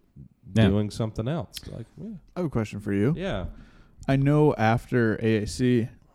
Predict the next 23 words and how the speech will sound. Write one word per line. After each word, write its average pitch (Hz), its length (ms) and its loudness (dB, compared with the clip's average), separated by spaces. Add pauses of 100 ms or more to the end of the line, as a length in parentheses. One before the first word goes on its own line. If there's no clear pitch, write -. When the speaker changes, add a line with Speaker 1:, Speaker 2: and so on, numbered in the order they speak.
Speaker 3:
um, 113 460 0
you 123 120 2
kinda 120 300 2
had 110 380 2
a 110 100 -4
couple 117 300 0
different 107 260 0
options 104 440 -2
to, - 200 -4 (160)
to 117 160 -2
go. 98 380 0 (180)
Speaker 2:
Mm-hmm. 98 320 -10
Speaker 3:
And 113 140 4
I 110 40 4
know 107 140 4
that 104 140 2
you 104 80 -2
went 98 140 -4
with 107 120 -4
Sig. 113 380 2 (220)
When 123 200 4
you 123 160 6
decided 113 760 0